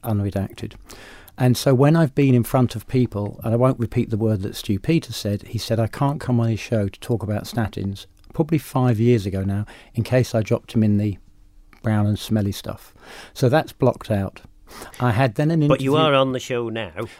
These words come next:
Speaker 1: Oh,
Speaker 2: so
Speaker 1: five years on, brilliant, Phil, because we are seeing M H Ks, M L Cs who've been willfully,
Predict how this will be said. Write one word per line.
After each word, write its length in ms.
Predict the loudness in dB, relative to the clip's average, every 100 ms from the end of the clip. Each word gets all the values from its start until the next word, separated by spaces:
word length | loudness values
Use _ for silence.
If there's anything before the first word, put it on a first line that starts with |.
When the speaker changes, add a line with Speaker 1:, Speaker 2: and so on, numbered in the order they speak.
| 2
Speaker 1:
Oh, 140 | 4
Speaker 2:
so 120 | 4
Speaker 1:
five 320 | 0 4 4 4
years 160 | 2
on, 140 | 2 0
brilliant, 360 | 0 0 -2
Phil, 300 | 0 4 6
because 580 | 4 2 4 4 4 -6 -16 -4
we 240 | 2 6
are 380 | 6 4 2 0 -4
seeing 520 | -4 2 4 4 2 -2 -8 -20 -4
M 140 | 4 6
H 240 | 4 0
Ks, 520 | 0 2 2 0 -6 0
M 140 | 4
L 80 | 4
Cs 400 | 2 2 2 2
who've 260 | 0 0 4
been 240 | 4 4
willfully, 640 | 6 4 4 0 -2 -2